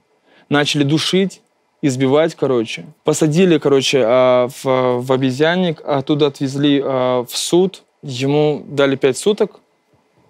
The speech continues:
Ну, пять суток — это нормально. <laughs> Он там почитал книжки, отдохнул, клево. Но в целом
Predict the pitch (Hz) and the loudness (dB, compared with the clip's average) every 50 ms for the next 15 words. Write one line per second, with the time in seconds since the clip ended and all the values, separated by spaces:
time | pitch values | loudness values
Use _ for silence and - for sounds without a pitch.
0 | _ _ - _ _ - 175 160 - 160 151 - 160 147 - - 139 139 139 131 | _ _ -20 _ _ -8 -6 -2 -2 -2 -2 -2 -6 -8 -6 -6 -6 -4 -2 -4
1 | 127 127 127 123 120 117 107 117 113 104 - 120 135 131 120 131 139 - 175 139 | -4 -2 -2 -4 -4 -4 -6 -8 -10 -12 -12 -14 -12 -12 -12 -12 -12 -14 -16 -16
2 | - - - - 147 139 131 - - 160 165 156 - - 147 131 123 127 123 - | -14 -12 -6 -2 -2 -2 -2 -2 -4 -4 -4 -4 -2 -2 -4 -2 -2 -4 -4 -4
3 | - 151 151 151 147 - - 135 131 127 131 - _ _ _ - - - - - | -6 -6 -6 -6 -6 -6 -4 -2 -2 -2 -2 -6 _ _ _ -20 -20 -20 -20 -20
4 | - - - - - 143 156 170 190 202 208 - - - - 170 - - - - | -20 -20 -14 -6 -2 0 2 2 2 0 -2 -4 -6 -14 -20 -20 -18 -8 -2 2
5 | 170 165 151 131 113 - 135 143 | 2 2 2 2 -2 -6 -10 -18